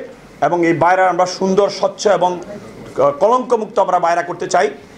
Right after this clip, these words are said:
এবং এই দেশের অর্থনীতিতে বায়রা যেভাবে, অর্থনীতিতে যেভাবে ভূমিকা রাখছে, সেই ভূমিকা যেন অব্যাহত থাকে। আমাদের কর্মীরা যেন আমাদের কাছে নিরাপদ থাকে, কম পয়সা যেতে পারে। আমাদের যে সুনাম নষ্ট হয়েছে,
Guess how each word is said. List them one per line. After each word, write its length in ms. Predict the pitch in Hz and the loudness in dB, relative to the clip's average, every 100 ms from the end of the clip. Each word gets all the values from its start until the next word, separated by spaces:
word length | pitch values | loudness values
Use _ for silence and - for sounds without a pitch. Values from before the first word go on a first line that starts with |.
| - | -6
এবং 180 | 139 165 160 | -4 -2 0
এই 180 | 196 226 | 2 4
দেশের 320 | 214 208 214 | 2 0 -2
অর্থনীতিতে 520 | 180 - 220 208 202 | -2 0 -2 -2 -2
বায়রা 300 | 190 180 190 | 2 2 2
যেভাবে, 300 | 170 180 180 | 0 -2 0
অর্থনীতিতে 600 | 180 175 190 185 185 185 | 0 0 -2 -2 0 0
যেভাবে 380 | 165 175 175 185 | 2 0 0 -4
ভূমিকা 360 | 131 196 226 202 | -2 0 2 0
রাখছে, 340 | 170 - 247 - - - - | -2 -4 -4 -8 -20 -20 -6
সেই 200 | - 196 | 0 2
ভূমিকা 360 | 143 208 240 | 2 0 2
যেন 160 | 202 185 | 2 2
অব্যাহত 360 | 165 151 170 170 | 2 2 0 0
থাকে। 320 | 156 156 214 - | -2 -2 -4 -2
আমাদের 300 | 147 170 170 | 0 0 0
কর্মীরা 400 | 196 208 214 208 | 2 2 4 2
যেন 140 | 196 | 2
আমাদের 260 | 185 180 175 | 2 0 0
কাছে 200 | 180 180 | 0 2
নিরাপদ 340 | 170 180 170 | 2 2 0
থাকে, 260 | 170 175 220 - - - - | -4 -2 -2 -4 -16 -18 -2
কম 240 | 196 220 220 | 0 0 -2
পয়সা 220 | 196 208 | -2 -2
যেতে 200 | 185 175 | -4 -2
পারে। 240 | 180 185 220 - - - - | 0 0 -2 -12 -20 -14 -4
আমাদের 360 | 156 185 190 | 0 2 2
যে 120 | 190 196 | 2 0
সুনাম 400 | - 214 254 240 | 0 2 2 2
নষ্ট 200 | 226 226 | 0 4
হয়েছে, 420 | 214 202 139 | 4 4 -2